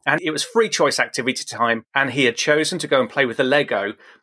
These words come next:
And even though he'd chosen to go there, he couldn't wrestle his attention down to the Lego, and then he flitted to doing some colouring in. And he was there for about twenty seconds, and he couldn't cope with colouring in. And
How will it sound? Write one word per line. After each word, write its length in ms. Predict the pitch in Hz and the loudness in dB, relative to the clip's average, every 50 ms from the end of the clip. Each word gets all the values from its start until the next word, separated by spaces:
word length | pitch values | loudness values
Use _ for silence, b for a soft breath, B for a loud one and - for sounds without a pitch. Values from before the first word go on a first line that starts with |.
| _ | _
And 160 | - 165 180 233 | -2 -2 -2 0
even 380 | 233 226 240 277 285 311 277 | 0 0 2 2 2 2 2
though 120 | 285 269 247 | 2 2 2
he'd 220 | 196 214 208 - | 0 0 -2 -2
chosen 380 | - - 208 208 196 196 190 165 | 0 2 2 2 2 0 -2 -4
to 100 | - 170 | -6 -4
go 300 | 147 - 156 165 180 165 | 0 2 2 2 2 2
there, 180 | 147 127 117 | 2 2 0
he 240 | - - 160 175 - - | 0 0 -6 -8 -8 -10
couldn't 440 | - - - 214 247 - 285 262 208 | -8 -2 0 0 0 0 -2 -4 0
wrestle 320 | 202 208 208 - - 208 | 2 2 2 2 2 0
his 140 | 190 - - | 0 0 0
attention 420 | 151 - 175 175 170 - - 160 | -2 -2 -4 -4 -4 -6 -4 0
down 180 | 160 160 160 160 | 2 2 2 0
to 120 | - - | -2 -2
the 60 | 151 | 0
Lego, 320 | 156 165 175 185 - 151 135 | 2 2 2 2 2 2 0
and 80 | 131 | 0
then 120 | 151 175 196 | 0 0 -2
he 60 | 214 | -2
flitted 540 | 202 _ _ - 220 226 214 - - 175 156 | -6 _ _ 0 0 0 0 0 -4 -4 -4
to 80 | - 156 | -4 -4
doing 260 | 147 165 160 151 147 | -2 0 0 0 0
some 180 | 143 - 139 127 | -2 -4 -8 -6
colouring 400 | - - 156 143 139 139 135 143 | -2 0 2 2 2 2 2 2
in. 220 | 156 123 110 110 _ _ - | 2 2 0 -2 _ _ -4
And 100 | 170 180 | -2 -2
he 60 | 208 | 0
was 120 | 208 190 - | 0 0 2
there 200 | 247 254 269 - | 2 0 0 2
for 80 | - | 2
about 200 | 202 202 180 160 | 2 2 2 0
twenty 320 | 160 - 214 202 185 - 165 | 0 0 0 0 0 0 -4
seconds, 440 | 147 - 220 226 - - 156 127 - | 0 0 0 0 0 -2 -2 0 0
and 80 | 175 | 0
he 60 | 190 | 0
couldn't 360 | 190 - - 269 277 262 240 - | 0 -2 0 0 0 0 -2 0
cope 240 | - 185 208 196 | 2 2 2 2
with 120 | 196 156 147 | 0 -4 -2
colouring 360 | - 180 170 160 160 156 170 | 0 2 2 4 2 2 2
in. 160 | 185 165 131 | 2 2 2
And 60 | 120 | -2